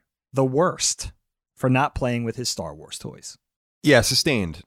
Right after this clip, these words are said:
Speaker 1: Sustained.
Speaker 2: Uh, I, I found, yeah, sustained. I found the, I f-, I've always found the generic toys boring.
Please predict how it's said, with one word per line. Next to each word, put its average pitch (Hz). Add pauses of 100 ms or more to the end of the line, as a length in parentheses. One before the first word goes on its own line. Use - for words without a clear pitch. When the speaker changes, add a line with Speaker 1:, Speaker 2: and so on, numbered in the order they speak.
(100)
Speaker 1:
Sustained. 165
Speaker 2:
Uh, -
I, 156
I 190
found, 208
yeah, 151
sustained. 113
I 175
found 226
the, 143 (1300)
I 151
f-, - (120)
I've 311
always 180
found 147
the 135
generic 117
toys 120
boring. 101